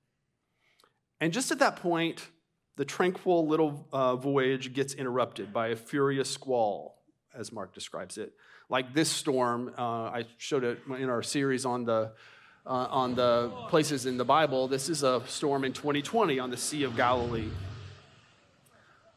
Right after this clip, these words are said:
A, a, a reminder that things can change very quickly on, on the lake. And so in the midst of this, Jesus is asleep. It is a disconnect, isn't it?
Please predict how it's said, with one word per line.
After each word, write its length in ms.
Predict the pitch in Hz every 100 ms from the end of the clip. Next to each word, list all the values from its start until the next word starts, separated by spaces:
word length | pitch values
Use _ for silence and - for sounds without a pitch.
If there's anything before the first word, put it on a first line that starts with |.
| _ _ 135
A, 80 | 131
a, 220 | 131 131 123
a 40 | 147
reminder 440 | 139 143 143 143
that 180 | 131 -
things 300 | 147 147 -
can 360 | - 165 170 156
change 540 | - 131 123 117 117
very 400 | 123 143 139 135
quickly 800 | 139 - 156 131 117 110 107 110 - _ _ _ _ _ _ _ _ _ _ _ -
on, 560 | 131 127 127 123 127 - - _
on 180 | 123 120
the 100 | 110
lake. 400 | 117 113 - - - - - - - - - - - - - - - -
And 100 | 180
so 280 | - 214 208
in 160 | 202 226
the 60 |
midst 260 | 233 392 -
of 100 | 196
this, 240 | 185 196
Jesus 480 | 156 160 254 240 233
is 220 | 202 190
asleep. 500 | 190 - 208 170 127 - -
It 140 | 170 - _
is 180 | 190 202
a 100 | 208
disconnect, 720 | 165 139 254 - 180 135 113 -
isn't 240 | 175 143
it? 220 | 120 98